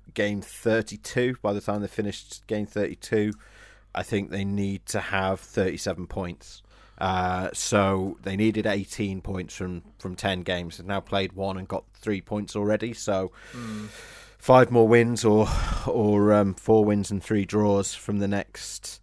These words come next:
Speaker 1: from the next nine games, which sounds like a lot, but remember they're playing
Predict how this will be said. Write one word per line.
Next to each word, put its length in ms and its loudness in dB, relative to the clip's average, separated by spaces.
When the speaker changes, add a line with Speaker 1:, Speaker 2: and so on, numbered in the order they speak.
Speaker 1:
from 180 -6
the 100 0
next 240 -4
nine 200 -2
games, 340 -4
which 140 -10
sounds 360 -2
like 160 0
a 60 0
lot, 380 2
but 280 -2
remember 260 2
they're 120 0
playing 500 2